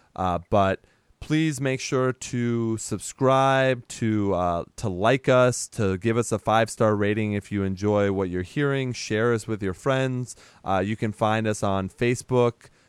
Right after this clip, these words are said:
uh, facebook dot com slash Ian Hates. Also on Twitter, at Ian Hates Podcast. You can email us, um, ian hates at gmail dot com. And then, of course, go to the website,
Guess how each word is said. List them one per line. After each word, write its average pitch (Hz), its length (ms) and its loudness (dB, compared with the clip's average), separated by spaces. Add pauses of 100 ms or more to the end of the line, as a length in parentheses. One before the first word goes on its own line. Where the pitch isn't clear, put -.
(100)
uh, 85 180 -2
facebook 113 520 -2 (140)
dot 95 220 0
com 107 360 -4
slash 92 420 -4
Ian 104 260 -4
Hates. 135 480 -4 (320)
Also 107 640 2
on 90 260 -2
Twitter, 135 560 0 (260)
at 120 280 2 (100)
Ian 123 320 -2
Hates 120 300 -4
Podcast. 131 720 -2 (240)
You 113 160 0
can 110 240 -4
email 131 380 0
us, 143 320 -2 (280)
um, 92 440 -2 (180)
ian 123 240 2
hates 127 300 -2
at 92 120 -2
gmail 110 420 0
dot 113 180 2
com. 127 320 -2
And 120 100 -2
then, 123 100 0
of 127 100 -2
course, 143 240 2
go 151 120 2
to 151 60 -2
the 151 80 -2
website, 139 380 -2